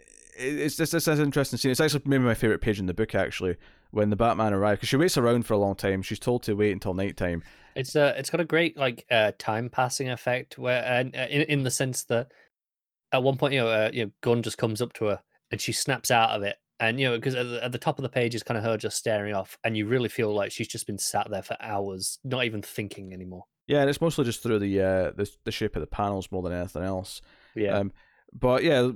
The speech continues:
Speaker 1: p-, maybe my favorite page is actually Batman standing on top of the Bat Signal, um, when he arrives.
Speaker 2: Oh, it's so good. Uh, th-, the, the way the light beams kinda go around Gordon.
Speaker 1: Yeah,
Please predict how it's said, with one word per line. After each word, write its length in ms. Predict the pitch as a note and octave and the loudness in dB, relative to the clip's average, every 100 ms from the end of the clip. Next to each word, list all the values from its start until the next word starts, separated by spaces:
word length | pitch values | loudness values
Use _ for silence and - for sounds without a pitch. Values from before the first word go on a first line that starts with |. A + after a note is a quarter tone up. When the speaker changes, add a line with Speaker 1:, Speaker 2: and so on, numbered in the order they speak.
| G2 | -6
Speaker 1:
p-, 100 | - C#3+ | -8 -2
maybe 240 | D#3 G#3 | 2 4
my 80 | D3 | 4
favorite 260 | C#3+ A#2+ | 4 2
page 220 | - B2 G#2+ | 2 0 2
is 80 | |
actually 220 | A#2 A2 G#2 | 0 2 0
Batman 400 | A2 A2+ G#2+ G#2 | 2 2 0 -2
standing 360 | - A2 G#2 | 0 0 0
on 80 | G2 | 0
top 180 | A2 G#2 | -2 -2
of 40 | |
the 80 | F2 | 0
Bat 200 | G2+ G2+ | 0 0
Signal, 440 | - F#2+ F#2 F#2 - _ - | 0 -2 -2 -6 -10 _ -20
um, 460 | - F#2 F2+ F2+ F2 - | -6 -4 -2 -4 -8 -4
when 120 | F#2+ | -2
he 60 | F#2 | 0
arrives. 480 | F#2 G2 F#2 G2 F#2 - | 0 0 0 0 -4 -10
Speaker 2:
Oh, 40 | - | -14
it's 140 | - | -10
so 340 | - - B2 G#2 | -8 -4 -4 -2
good. 300 | G#2+ G2 - | -4 -4 -4
Uh, 300 | A2 G#2+ G#2 _ _ | -2 -2 -4 _ _
th-, 160 | - B2+ | -12 -6
the, 120 | B2 | -4
the 140 | B2 | 0
way 160 | A2+ B2 | 2 2
the 120 | C3 | 2
light 380 | G2+ F#2+ G2+ A#2+ | 0 0 -2 -2
beams 480 | B2 A2+ A#2 A2 - - | -4 -4 -4 -6 -8 -6
kinda 440 | - G#2+ G2 G2+ - _ - | -4 -4 -4 -6 -8 _ -4
go 160 | G#2+ | -2
around 320 | G2+ G2+ G2 | -2 -2 -4
Gordon. 340 | F#2+ G2 G2+ G#2 _ _ _ - | -4 -4 -4 -10 _ _ _ -8
Speaker 1:
Yeah, 280 | G2+ G2 | -4 -4